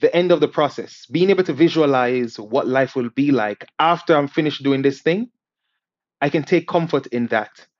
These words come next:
So I'm, I'm that kind of person who can be going through the worst stuff, but I'm always focused on the silver lining up ahead. And I can, like, I'm sad now, but I know I'm gonna be happy in a few months, so I'm fine. I'm fine now because I know I'll get over it. So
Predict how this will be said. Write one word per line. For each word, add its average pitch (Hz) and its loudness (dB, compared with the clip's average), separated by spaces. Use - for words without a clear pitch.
So 139 0
I'm, 143 -2
I'm 143 0
that 165 0
kind 147 -2
of 135 -6
person 127 -4
who 113 -10
can 151 0
be 147 2
going 143 2
through 147 0
the 131 2
worst 143 2
stuff, 208 -2
but - 0
I'm 147 0
always 156 4
focused 147 -2
on 131 -2
the 131 -2
silver 131 -2
lining 120 0
up 113 -8
ahead. 127 -4
And 120 -6
I 123 0
can, 113 -4
like, 160 0
I'm 190 0
sad 220 2
now, 214 2
but 160 0
I 147 2
know 156 2
I'm 160 0
gonna 160 2
be 156 4
happy 151 0
in 143 0
a 139 0
few 156 2
months, 151 0
so - -2
I'm 131 0
fine. 120 -2
I'm 117 -10
fine 196 0
now 147 0
because 131 0
I 120 2
know 117 -4
I'll 117 -2
get 113 -4
over - -12
it. - -20
So - -12